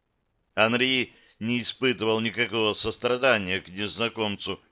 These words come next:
Он просто констатировал факты и работал с ними. Его работой было убивать, а значит, обычные человеческие чувства были ему абсолютно неведомы.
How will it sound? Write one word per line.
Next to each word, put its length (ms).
Он 220
просто 400
констатировал 880
факты 560
и 80
работал 480
с 140
ними. 360
Его 260
работой 420
было 420
убивать, 680
а 220
значит, 560
обычные 500
человеческие 760
чувства 480
были 180
ему 220
абсолютно 600
неведомы. 560